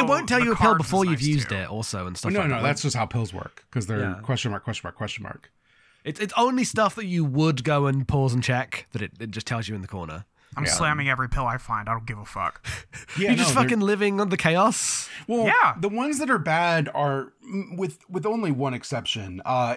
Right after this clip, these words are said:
Speaker 3: mostly not that bad. And the ones that are good will, once you have identified them, you can go out of your way to look for them, and they
Speaker 1: Yes.
Speaker 3: just help so much, like, in aggregate.
Speaker 2: Yeah, but th-, this is
Speaker 1: If
Speaker 2: just
Speaker 1: you got an unknown pill, eat it.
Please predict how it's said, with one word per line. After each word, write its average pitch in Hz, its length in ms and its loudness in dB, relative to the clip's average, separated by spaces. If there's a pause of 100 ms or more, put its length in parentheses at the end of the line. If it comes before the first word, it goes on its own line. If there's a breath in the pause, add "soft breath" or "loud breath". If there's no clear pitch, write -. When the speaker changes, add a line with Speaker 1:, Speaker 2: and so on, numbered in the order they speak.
Speaker 3:
mostly 180 480 0
not 135 280 0
that 107 280 -2
bad. 143 420 0
And 135 200 2
the 143 40 2
ones 175 220 2
that 175 100 -2
are 143 60 0
good 127 580 -2
will, 123 460 -2 (280 loud breath)
once 190 280 0
you 202 80 0
have 147 60 -2
identified 139 560 0
them, 113 200 -2
you 123 160 0
can - 180 -8
go 135 100 0
out 135 40 2
of 123 60 0
your 113 80 -2
way 117 140 -2
to 104 60 -6
look 135 200 -4
for 101 220 -6
them, 92 340 -10
and 110 240 -2
they 117 60 -2
Speaker 1:
Yes. 110 100 -2
Speaker 3:
just 151 220 0
help 127 300 -2
so 131 400 -2
much, 98 480 -6
like, 104 320 -6
in 127 240 2
aggregate. 92 540 -6 (2000 soft breath)
Speaker 2:
Yeah, 123 320 0
but 151 100 0
th-, 175 140 2
this 190 120 0
is 208 80 0
Speaker 1:
If 180 40 2
Speaker 2:
just 180 100 6
Speaker 1:
you 185 60 2
got 208 140 4
an 196 80 -4
unknown 185 320 2
pill, 165 300 0
eat 143 200 -4
it. - 140 -12